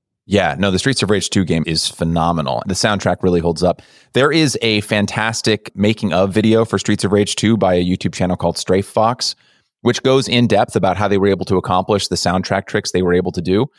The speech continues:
which I will post in the show notes. And the two of you gentlemen, if you've never seen that video, I will make sure to share it with you after this recording. My last question, Dan, for you before I move to you, Pat, to get your experience of playing The Adventures of Batman and Robin, is how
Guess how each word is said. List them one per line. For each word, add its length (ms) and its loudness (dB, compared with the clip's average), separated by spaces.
which 180 0
I 100 2
will 140 0
post 320 0
in 80 0
the 80 2
show 260 2
notes. 280 0
And 360 -2
the 120 -4
two 160 0
of 60 0
you 100 4
gentlemen, 320 2
if 100 -6
you've 80 0
never 160 2
seen 200 0
that 140 2
video, 240 0
I 120 2
will 280 -2
make 140 -4
sure 140 0
to 60 -6
share 200 2
it 40 2
with 120 -4
you 80 2
after 200 -2
this 180 -6
recording. 380 -2
My 120 2
last 280 2
question, 400 2
Dan, 400 0
for 160 -4
you 240 2
before 260 0
I 40 2
move 180 0
to 120 -10
you, 140 2
Pat, 340 -2
to 80 -6
get 200 0
your 180 4
experience 440 -2
of 100 -6
playing 480 0
The 100 -2
Adventures 280 -2
of 60 -4
Batman 220 0
and 100 -4
Robin, 280 0
is 260 0
how 480 0